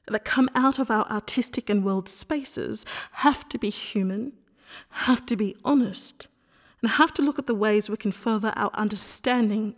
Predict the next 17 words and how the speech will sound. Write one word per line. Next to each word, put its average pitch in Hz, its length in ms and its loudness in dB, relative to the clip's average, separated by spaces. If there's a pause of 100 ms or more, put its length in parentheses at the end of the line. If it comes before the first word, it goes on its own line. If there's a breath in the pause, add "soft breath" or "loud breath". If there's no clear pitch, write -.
(100)
of - 140 -14
each - 200 -8
other. - 260 -10 (1700)
We 277 100 10
must 370 380 6
realise 247 800 4 (300)
we 269 100 4
have 302 320 -2
to - 100 -4
change 226 500 0
the 202 120 0
language 202 420 0
from 190 200 -8
colonial 233 520 2
constructs - 600 0
and 208 100 -2
viewpoints - 840 0